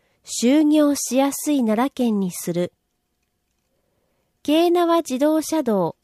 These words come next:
御所インターチェンジ周辺の産業集積地を形成。写真があります。京奈和自動車道、御所インターチェンジ周辺、御所インターチェンジと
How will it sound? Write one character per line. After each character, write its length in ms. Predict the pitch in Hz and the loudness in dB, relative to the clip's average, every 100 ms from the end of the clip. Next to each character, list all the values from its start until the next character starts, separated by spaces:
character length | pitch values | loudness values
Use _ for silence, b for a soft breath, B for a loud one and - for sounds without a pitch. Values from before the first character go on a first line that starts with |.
| _ _ | _ _
御 140 | 254 | -2
所 160 | 330 302 | 0 0
イ 220 | 233 226 | 2 2
ン 80 | 262 | -2
タ 220 | - 269 | -2 -2
ー 60 | 262 | -2
チ 160 | - | -2
ェ 80 | 262 | 0
ン 60 | 240 | 0
ジ 120 | 196 | -4
周 280 | - 214 233 | -4 -2 -2
辺 340 | 214 220 214 | -2 -4 -2
の 260 | 208 202 - _ _ _ _ _ - | -2 -2 -6 _ _ _ _ _ -6
産 380 | - 277 311 | 0 2 4
業 240 | 320 320 311 | 4 2 0
集 280 | - 302 302 | -2 0 0
積 320 | 294 294 - | -2 -6 -8
地 220 | - 214 | -4 -2
を 80 | 170 | -2
形 280 | - 196 190 | -4 -4 -4
成。 380 | - 185 175 - _ _ _ _ _ _ _ _ _ | -4 -4 -4 -8 _ _ _ _ _ _ _ _ _
写 220 | - 233 233 | -6 -4 -2
真 300 | 285 294 277 | 0 0 2
が 140 | 262 | 0
あ 60 | 254 | 0
り 140 | 247 | -2
ま 180 | 226 226 | -2 -4
す。 260 | - - _ _ _ _ _ _ - | -8 -14 _ _ _ _ _ _ -2
京 260 | 294 330 | 2 4
奈 160 | 339 339 | 4 2
和 100 | 330 | 2
自 220 | 330 269 | 0 0
動 240 | 269 311 311 | 2 2 2
車 200 | - 294 | -2 -2
道、 360 | 220 180 - - _ _ _ | 0 0 -2 -6 _ _ _
御 160 | 285 | -2
所 160 | 320 277 | 0 2
イ 220 | 214 233 | 2 2
ン 80 | 277 | 0
タ 220 | - 285 | 0 -2
ー 40 | 277 | -2
チ 180 | - 285 | 0 0
ェ 60 | |
ン 80 | 254 | 2
ジ 140 | 196 | -2
周 300 | 185 220 233 | -4 0 0
辺、 360 | 233 208 202 202 _ _ _ _ _ _ _ | 0 -4 -4 -6 _ _ _ _ _ _ _
御 140 | - 311 | -2 0
所 300 | - 233 202 | 2 0 0
イ 200 | 226 294 | 0 0
ン 80 | 302 | 0
タ 220 | 302 294 | 0 -2
ー 40 | |
チ 180 | 294 302 | -2 0
ェ 60 | 294 | 0
ン 100 | 262 | 0
ジ 140 | 226 | -2
と 260 | - 190 | 0 -2